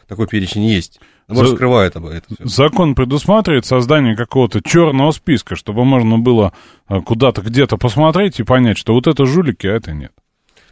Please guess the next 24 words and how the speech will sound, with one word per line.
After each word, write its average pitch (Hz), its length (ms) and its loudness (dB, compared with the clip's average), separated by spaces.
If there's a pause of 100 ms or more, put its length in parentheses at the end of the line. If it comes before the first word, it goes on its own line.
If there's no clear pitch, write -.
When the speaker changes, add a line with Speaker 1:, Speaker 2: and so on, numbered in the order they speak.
(160)
Speaker 1:
Ну, 117 280 -8 (100)
как, - 260 -6
опять-таки, 101 560 -6
ссылаясь 87 360 -8
на - 80 -20
то, 92 80 -14
что - 100 -14
сказала 90 180 -8
Светлана 90 280 -10
Викторовна, 92 400 -6
о 87 40 -8
том, 87 140 -8
что, 85 380 -12 (280)
э, 90 460 -4
три 101 140 -6
года 92 260 -2
будет 87 320 -6
отслеживаться 87 480 -6
деятельность 82 320 -10
организации, 95 500 -4
если 90 280 -8
есть 87 320 -8
административные 85 800 -12 (580)
правонарушения 107 920 -4